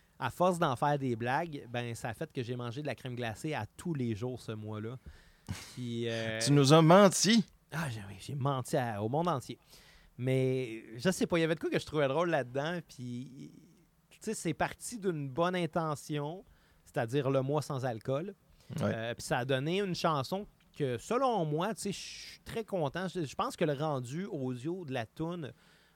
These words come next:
Speaker 1: aurait encore, aurait pu être encore mieux que ça, mais je pense que si on compare à la première version que j'avais,
Speaker 2: Mhm.
Speaker 1: euh, je m'imaginais même pas que j'allais faire quelque chose qui allait bien sonner comme ça au final. Fait que je suis assez fier de celle-là.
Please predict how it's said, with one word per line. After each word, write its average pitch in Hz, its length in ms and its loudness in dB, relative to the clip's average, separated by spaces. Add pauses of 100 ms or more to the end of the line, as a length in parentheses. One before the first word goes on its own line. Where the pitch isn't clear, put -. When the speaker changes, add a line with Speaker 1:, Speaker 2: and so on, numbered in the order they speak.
Speaker 1:
aurait 117 380 -2
encore, 151 480 2 (440)
aurait 151 220 -2
pu 240 160 -2
être 208 140 0
encore 151 280 -2
mieux 143 300 0
que - 80 -10
ça, 180 240 -4
mais 185 120 -8
je - 80 -12
pense 180 280 -8
que 156 240 -4
si - 160 -8
on 143 100 -2
compare 147 320 -2
à 165 60 0
la 127 80 -2
première 143 300 -2
version 139 300 -6
que 127 80 -8
j'avais, 127 420 -4 (320)
Speaker 2:
Mhm. 101 160 -2
Speaker 1:
euh, 135 120 0
je - 140 -8
m'imaginais 147 460 0
même 147 160 -2
pas - 80 -2
que 127 60 -2
j'allais 123 200 -2
faire 143 240 -8
quelque 120 180 -6
chose 160 160 -10
qui 139 60 -6
allait 120 140 -4
bien 127 240 -6
sonner 135 240 -8
comme 117 180 -8
ça 151 140 -8
au 135 100 -4
final. 127 380 -8
Fait 123 100 -12
que 113 120 -16
je 147 60 -12
suis - 120 -12
assez 151 260 -4
fier 170 220 -4
de 135 100 -2
celle-là. 113 500 -6